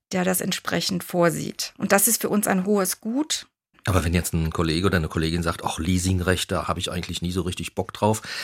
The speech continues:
Speaker 2: nehmen Sie darauf Rücksicht oder kann in Ihrem achten Senat jeder, jede alles?
Speaker 1: Jeder kann alles, mit zwei Ausnahmen. Sie haben tatsächlich zufälligerweise das Leasingrecht angesprochen.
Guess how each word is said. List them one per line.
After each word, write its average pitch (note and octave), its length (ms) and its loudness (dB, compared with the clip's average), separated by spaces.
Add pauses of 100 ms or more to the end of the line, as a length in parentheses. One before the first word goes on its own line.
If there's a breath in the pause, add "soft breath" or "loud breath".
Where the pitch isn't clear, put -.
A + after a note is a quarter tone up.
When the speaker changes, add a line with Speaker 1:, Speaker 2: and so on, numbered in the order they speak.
Speaker 2:
nehmen F2 240 2
Sie F2 80 0
darauf D2+ 320 -2
Rücksicht D#2+ 320 -2
oder F#2 300 4 (120)
kann F2 220 0
in F2 160 0
Ihrem F2 200 0
achten - 200 -6
Senat D#2+ 240 -2 (140)
jeder, E2+ 480 0
jede F2 380 0 (140)
alles? B1+ 580 0 (340)
Speaker 1:
Jeder C4 340 10
kann A#3 400 2
alles, C#4+ 640 8 (320)
mit B3 240 8 (120)
zwei G#3+ 200 8
Ausnahmen. C#4+ 560 8
Sie A3+ 100 6
haben A3+ 160 6
tatsächlich C4 720 6 (100)
zufälligerweise A3 680 6
das G3 180 2
Leasingrecht A#3 560 4
angesprochen. G#3+ 800 2